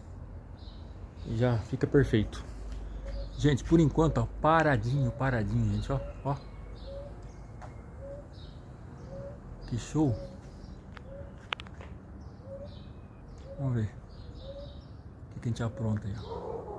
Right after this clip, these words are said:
Vou até dar um, um tanto de guia nele, só pra ter uma ideia pra que lado que ele tá puxando. Mas por enquanto só na cabeça, gente, não tem brisinha pra lado nenhum, ó.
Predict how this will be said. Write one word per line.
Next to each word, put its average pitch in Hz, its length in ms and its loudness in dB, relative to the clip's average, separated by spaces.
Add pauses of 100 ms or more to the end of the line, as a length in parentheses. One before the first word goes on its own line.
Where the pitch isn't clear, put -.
(1600)
Vou 120 120 2
até - 100 4
dar 143 100 6
um, 139 180 6 (240)
um 120 120 2
tanto 123 260 2
de 110 160 4
guia 113 180 6
nele, 123 220 8
só 147 100 0
pra 143 140 0
ter 143 140 4
uma 131 120 8
ideia 120 160 6
pra 117 140 0
que 123 100 -2
lado 123 200 4
que 143 80 2
ele 135 60 -2
tá 135 100 0
puxando. 135 480 2 (800)
Mas 127 100 2
por 156 160 6
enquanto 165 340 6
só - 220 8
na 202 100 12
cabeça, 139 380 8
gente, 110 300 2
não 139 80 2
tem 160 160 4
brisinha 147 400 6
pra 156 140 8
lado 170 180 10
nenhum, 123 300 8
ó. 123 100 4